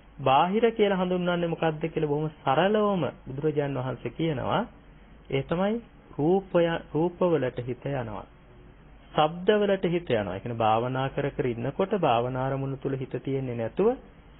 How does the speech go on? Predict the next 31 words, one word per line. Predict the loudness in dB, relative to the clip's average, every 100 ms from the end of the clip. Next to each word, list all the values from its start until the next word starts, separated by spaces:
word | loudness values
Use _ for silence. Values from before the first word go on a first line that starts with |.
| -14 -10
එක්ක | -8 -4
දැකලා | -2 0 0 -2
තියෙන | -2 -4
රූපයක් | -2 -2 0 -2 -2
මතක් | -2 -2 -2 -2
වෙනවා. | -4 -4 -12 -20 -20 -20 -20 -20 -20 -20 -20 -4
එහෙම | 0
නැත්නම් | 0 2 2
අහලා | 4 2 2
තියෙන | 0 0
ශබ්දයක් | 2 2 2 0 0 0
මතක් | -2 0 0 0
වෙනවා. | -2 -2 -4 -12 -20 -20 -20 -20 -20 -20 -20 -8
එහෙම | 0 2
නැත්නම් | 2 0 0 0 -2 -8 -16 -16 0
ආග්‍රහණය | 2 2 2 0 2 0
කරලා | 2 2 0
තියෙන | -2 0
ගන්ධයකට | 0 0 -2 -2 -2 -2
සිත | -4 0
යනවා. | 0 0 -2 -4
අරමුණ | -4 -2 -2 -4
තුල | -4 -2
තියෙන්නේ | 0 0 -2
නැතුව. | -4 -6 -8 -18 -20 -20 -20 -20 -20 -4
නැත්නම් | -2 0 0
ඒ | 2 2
මොහොතේ | 2 0 -2
තියෙන | 0 0 2
දෙයකට | 0 0 -2 0
හරි, | 0 0